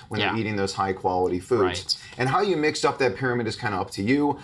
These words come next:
Speaker 1: I think the health, uh, that's been proven by explorers,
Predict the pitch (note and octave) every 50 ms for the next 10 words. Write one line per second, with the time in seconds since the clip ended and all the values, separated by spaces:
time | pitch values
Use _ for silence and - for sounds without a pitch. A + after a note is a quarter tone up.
0 | - - - - - G#2+ - C3 A2 - - G#2+ G#2 G2 A2 A#2 A2 B2 B2+ -
1 | - - - G#2 G#2 G2+ G2+ - - G2 F#2 - G2+ G2 F#2+ - G#2+ G2 G2 -
2 | C#3 C#3+ C3+ A#2+ C3 C3 C3+ G#2+ - - - - - - F#2+ F#2 F#2+ F#2+ - -
3 | A2+ B2 A#2+ B2 C3 C3+ C3+ C3+ - -